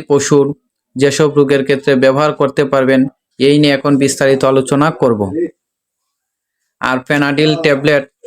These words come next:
প্রতি পিস আপনার কাছ থেকে খুচরা কিনলে পাঁচ টাকা করে নিতে পারে। ফেনাডিল বেড ডাইফেনহাইডামিন হাইড্রোক্লোরাইড বিপি গ্রুপের একটি ওষুধ। এর প্রতিটি বুলাসে রয়েছে ডাইফেনহাইডামিন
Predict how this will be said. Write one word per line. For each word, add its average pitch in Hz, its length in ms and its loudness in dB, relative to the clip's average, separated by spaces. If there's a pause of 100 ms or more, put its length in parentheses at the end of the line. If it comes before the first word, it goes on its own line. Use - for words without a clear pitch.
(480)
প্রতি 151 260 0
পিস 156 300 0
আপনার 139 380 -2
কাছ 143 280 -4
থেকে 151 300 -2
খুচরা 139 500 -2
কিনলে 135 380 2 (280)
পাঁচ 135 220 -2
টাকা 139 260 -4
করে 143 260 0
নিতে 143 300 2
পারে। 110 280 -4 (1200)
ফেনাডিল 156 480 0
বেড 139 200 2 (440)
ডাইফেনহাইডামিন 139 1200 0 (220)
হাইড্রোক্লোরাইড 143 840 0
বিপি 139 280 0
গ্রুপের 135 380 0
একটি 135 300 0
ওষুধ। 120 300 -4 (520)
এর 143 200 2
প্রতিটি 147 480 0
বুলাসে 143 500 0
রয়েছে 135 380 2 (480)
ডাইফেনহাইডামিন 139 1120 0